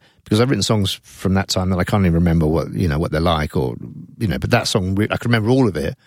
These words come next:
which must mean something about it. So, you know, got the tape out, had it transferred to digital, and, um,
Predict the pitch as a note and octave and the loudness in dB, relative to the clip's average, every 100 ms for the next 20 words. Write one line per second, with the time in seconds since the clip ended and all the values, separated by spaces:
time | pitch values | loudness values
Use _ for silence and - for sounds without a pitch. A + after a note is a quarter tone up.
0 | _ _ _ - G2 A2 - G#2 F2 - | _ _ _ -4 0 2 2 2 0 0
1 | F#2+ - F#2+ C#2 - - F#2+ F2 E2 E2+ | -2 -2 -2 -2 -4 -6 -4 -2 -2 -4
2 | - - G#2 F#2 - - - - - - | -4 0 0 0 -4 -18 -20 -20 -20 -20
3 | - _ _ _ _ _ - A#2 G#2+ F#2+ | -20 _ _ _ _ _ 0 2 0 -4
4 | - A#2+ A2 G#2+ A#2+ G#2+ A#2+ G#2 G2+ A2+ | -6 -2 -2 2 2 2 0 0 -2 -2
5 | G#2+ G#2 _ _ _ _ - A#2 G2+ - | -4 -4 _ _ _ _ -2 0 0 2
6 | A2 G2 F2+ G2 F2 F#2 F2+ - G2+ G2 | 2 2 0 -2 0 0 0 0 2 2
7 | F2+ D#2+ - _ - G2+ F#2 F2+ F2+ F2+ | 0 -2 -10 _ -2 2 2 2 2 0
8 | F2+ F#2+ F#2 F2 F2 | 0 0 0 0 0